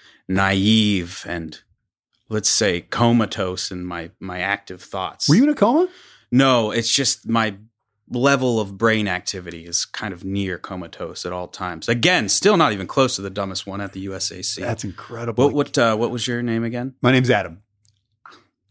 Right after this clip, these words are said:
Speaker 1: How do you say that?
Speaker 2: A D A M, Adam.
Speaker 1: Adam. Uh,
Speaker 2: Yeah.
Speaker 1: thank, well, anyway. Um,
Speaker 2: Adam Peacock, which, my last name's Peacock, which is kind of a bird.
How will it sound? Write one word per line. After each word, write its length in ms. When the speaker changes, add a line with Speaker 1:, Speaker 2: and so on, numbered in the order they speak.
Speaker 1:
How 100
do 80
you 60
say 160
that? 280
Speaker 2:
A 180
D 280
A 180
M, 200
Adam. 360
Speaker 1:
Adam. 440
Uh, 140
Speaker 2:
Yeah. 60
Speaker 1:
thank, 400
well, 380
anyway. 320
Um, 400
Speaker 2:
Adam 200
Peacock, 480
which, 280
my 120
last 200
name's 120
Peacock, 320
which 120
is 40
kind 180
of 60
a 60
bird. 300